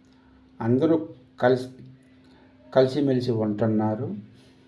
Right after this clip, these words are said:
అటు వాళ్ళకి చెప్పేది వాళ్ళకి చెప్తున్నారు, ఇటు మాకు చెప్పేది మాకు చెప్తున్నారు.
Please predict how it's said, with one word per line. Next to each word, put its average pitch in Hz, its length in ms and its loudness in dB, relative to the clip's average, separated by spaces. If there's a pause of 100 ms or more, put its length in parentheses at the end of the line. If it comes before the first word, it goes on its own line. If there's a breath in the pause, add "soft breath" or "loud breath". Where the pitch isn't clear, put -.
(1160 soft breath)
అటు 143 200 -2
వాళ్ళకి 147 400 10
చెప్పేది 160 540 4
వాళ్ళకి 131 360 6
చెప్తున్నారు, 117 680 4
ఇటు 156 220 -4
మాకు 131 280 2
చెప్పేది 131 520 0
మాకు 110 240 -4
చెప్తున్నారు. 104 680 -8